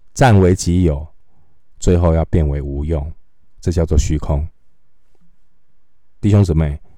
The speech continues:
我们人生曾经因为舍不得做了多少虚空的事？你会舍不得把时间分别出来敬拜神吗？你会舍不得奉献给神吗？跟神斤斤计较吗？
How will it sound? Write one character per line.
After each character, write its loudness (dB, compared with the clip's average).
我 0
们 6
人 6
生 4
曾 0
经 2
因 2
为 6
舍 0
不 2
得 -2
做 4
了 2
多 0
少 -6
虚 -2
空 0
的 -6
事？ -10
你 -2
会 4
舍 0
不 2
得 0
把 -4
时 -4
间 0
分 4
别 -2
出 -2
来 -4
敬 0
拜 -4
神 -8
吗？ -8
你 0
会 6
舍 0
不 2
得 -2
奉 2
献 2
给 -4
神 -4
吗？ -4
跟 2
神 0
斤 2
斤 -2
计 -4
较 -4
吗？ -12